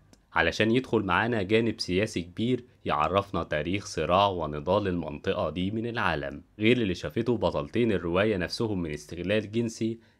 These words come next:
ناتج عن الصراع العسكري أو الإتجار. الحقيقة إن الرواية قدرت تقدم كل ده، جرعة مشاعر وقصص إنسانية مذهلة،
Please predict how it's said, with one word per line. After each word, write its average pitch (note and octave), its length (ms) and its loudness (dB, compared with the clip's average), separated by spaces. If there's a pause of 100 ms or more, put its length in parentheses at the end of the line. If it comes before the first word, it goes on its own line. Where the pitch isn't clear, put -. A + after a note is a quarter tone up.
ناتج G#2 360 0
عن D2 140 -2
الصراع F#2 460 0
العسكري G2+ 640 -2 (300)
أو A#2 180 4
الإتجار. F#2 560 -2 (260)
الحقيقة D3 400 4
إن B2 140 4
الرواية G2+ 600 2
قدرت G2+ 340 0
تقدم A2 380 -2
كل F#2+ 320 0
ده، D#2 220 -2 (180)
جرعة B2 380 6
مشاعر A2+ 500 0
وقصص - 520 0
إنسانية F#2 680 -2
مذهلة، F2 580 -4